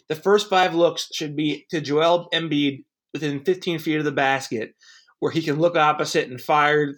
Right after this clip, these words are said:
fire to open cutters or, or shooters if the, if the double comes, or if not, he goes to work and, and,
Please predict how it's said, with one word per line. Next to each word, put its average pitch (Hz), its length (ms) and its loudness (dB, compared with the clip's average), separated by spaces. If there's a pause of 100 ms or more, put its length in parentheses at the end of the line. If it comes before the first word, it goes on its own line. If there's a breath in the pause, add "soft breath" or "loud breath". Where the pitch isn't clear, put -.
(120)
fire 147 240 2
to 143 120 2
open 143 380 0
cutters 156 600 0
or, 143 120 -2
or 139 80 -2
shooters 156 480 0
if 147 100 -2
the, 147 140 -2
if 151 120 -4
the 131 60 -14
double 139 280 0
comes, 135 480 -2 (560 loud breath)
or 208 140 8
if 202 100 2
not, 208 300 4
he 170 60 -6
goes 165 260 4
to 170 100 0
work 147 380 2 (100)
and, 147 240 0
and, 147 160 -2